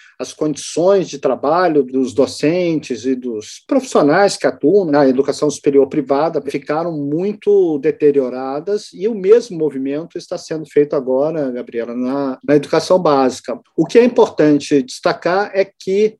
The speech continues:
esta mercantilização não é a mercantilização que nós vimos no período da ditadura empresarial militar e não é a mesma mercantilização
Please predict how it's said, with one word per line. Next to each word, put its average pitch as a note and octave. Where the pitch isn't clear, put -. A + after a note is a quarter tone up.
esta A3
mercantilização D#3+
não G3
é G3+
a F#3
mercantilização E3
que -
nós D3+
vimos D3+
no D#3
período D3
da F3+
ditadura C#3
empresarial B2
militar C#3+
e G3
não G#3+
é G#3+
a A3+
mesma G3
mercantilização D#3